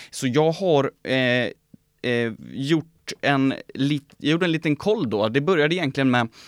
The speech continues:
att P fyra Jönköping, eh,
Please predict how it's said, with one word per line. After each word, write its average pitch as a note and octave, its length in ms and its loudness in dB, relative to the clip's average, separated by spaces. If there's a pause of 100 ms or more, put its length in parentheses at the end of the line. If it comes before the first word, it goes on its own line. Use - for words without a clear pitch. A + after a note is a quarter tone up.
(140)
att - 320 -6 (1000)
P D#3+ 120 -2
fyra D#3 180 0
Jönköping, E3 640 0 (260)
eh, B2 360 2